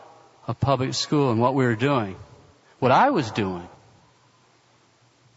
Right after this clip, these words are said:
and people like me. What we were collectively doing with souls, immortal souls, suddenly I started to realize that it came into focus.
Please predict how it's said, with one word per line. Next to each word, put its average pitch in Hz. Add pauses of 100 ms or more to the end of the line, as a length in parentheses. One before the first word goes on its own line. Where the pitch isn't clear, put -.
(300)
and 123
people 143
like 143
me. 95 (1600)
What 120
we 135
were 131
collectively 123
doing 104
with 101
souls, 113
immortal 117
souls, 101 (960)
suddenly 110
I 107
started 107
to 104
realize 101
that 101
it 98
came 101
into 98
focus. -